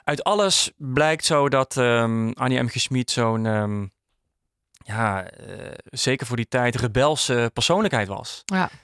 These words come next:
Speaker 1: En dat maakt het, nou, wat, wat je naar boeken natuurlijk ook al terugleest, van, eh, eh, Jip en Janneke en, eh, nou ja, Otje en Pluk van de Pettenflat. Pluk van de Pettenflat.
Speaker 2: Stoute dingen doen.
Speaker 1: Stoute dingen doen.
Speaker 2: Ja.
Speaker 1: En ik bedoel, Pluk, die, ehm,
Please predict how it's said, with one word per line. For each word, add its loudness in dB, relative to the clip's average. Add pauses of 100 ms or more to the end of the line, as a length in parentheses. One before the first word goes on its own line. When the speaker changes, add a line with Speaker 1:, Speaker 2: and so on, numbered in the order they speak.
(120)
Speaker 1:
En -4
dat 2
maakt 0
het, -4
nou, 0
wat, -6
wat -2
je -2
naar 0
boeken -4
natuurlijk 0
ook -2
al 0
terugleest, -4
van, -6
eh, -6 (680)
eh, -10
Jip -2
en 0
Janneke 0
en, -6
eh, -4
nou -8
ja, -6
Otje -4
en -2
Pluk -4
van -8
de -4
Pettenflat. -6
Pluk -2
van -4
de -4
Pettenflat. 2
Speaker 2:
Stoute -2
dingen 0
doen. -2 (100)
Speaker 1:
Stoute 2
dingen 2
doen. 4
Speaker 2:
Ja. 2
Speaker 1:
En 0
ik -4
bedoel, 0
Pluk, 2
die, 2 (200)
ehm, 0